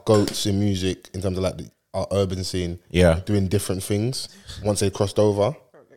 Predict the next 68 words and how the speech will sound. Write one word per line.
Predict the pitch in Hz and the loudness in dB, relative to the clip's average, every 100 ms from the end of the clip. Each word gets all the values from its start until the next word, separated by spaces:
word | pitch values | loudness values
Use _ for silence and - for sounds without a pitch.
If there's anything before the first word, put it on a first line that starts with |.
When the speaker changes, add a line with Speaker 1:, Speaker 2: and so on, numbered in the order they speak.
| _ | _
Speaker 2:
Yeah. | 82 80 80 80 | -2 0 0 2
Speaker 1:
And | 107 | 2
then | 107 | 2
it | - | 4
felt | 113 | 4
like | 101 98 | 2 0
if | 101 | -2
you | |
wanted | 98 107 104 | 0 0 0
to | 98 | -4
pop, | - 110 101 | -2 -2 0
you | |
had | 98 95 | -2 0
to, | 95 | -2
like, | 90 - | -2 0
go, | 98 95 | -2 -2
you | - - 117 | -6 -10 -2
know, | 123 | 0
like, | 110 | 0
that | 101 | 0
whole, | 107 | 2
like, | 98 95 - _ _ | 0 -2 -8 _ _
D | 107 | -2
J | 98 | 2
Ironic | 92 95 95 92 - | 2 0 -2 -4 -4
era, | 92 90 90 87 87 85 _ _ _ _ - | -2 0 0 0 -2 -6 _ _ _ _ -8
uh, | 92 90 | -4 -4
Tinchy | 82 95 87 | -4 -6 -6
Stryder, | 90 - 95 92 90 90 | -6 -2 0 0 0 -2
like, | 90 - - - | -4 -6 -12 -16
if, | 90 - | -16 -10
or | 95 | 0
Speaker 2:
Yeah. | 85 | 2
Speaker 1:
even, | 85 | 2
like, | 92 - | -2 -4
Tiny, | 98 95 | -4 -4
Tiny | 87 95 | -4 -4
Tempest, | 95 98 95 | -2 -4 -4
Little | 87 | -4
Run. | 98 92 95 _ _ | -2 -2 -6 _ _
If | 98 | -4
you | 104 | 0
want, | 107 113 | 2 4
and | 123 | 6
some | 190 | 8
of | 196 | 10
Speaker 2:
That | |
Speaker 1:
the, | 101 | 10
Speaker 2:
was | |
a | 107 | 12
Speaker 1:
like, | |
Speaker 2:
weird | 123 117 | 12 12
time. | 123 120 87 - - | 12 12 10 4 -10
Speaker 1:
some, | - 190 226 | 4 6 6
some | - 190 214 | 6 6 8
of | |
the | 185 | 6
music | 160 117 107 | 6 4 2
though, | 90 98 | 2 2
like, | 104 92 | 2 0
some | - 139 | 0 0
of | |
Tiny | 131 135 131 | 2 2 2
stuff | 110 95 | 0 -4
for | - | -4
me, | 101 | -6
I | 95 | -4
think | 104 95 | -4 -6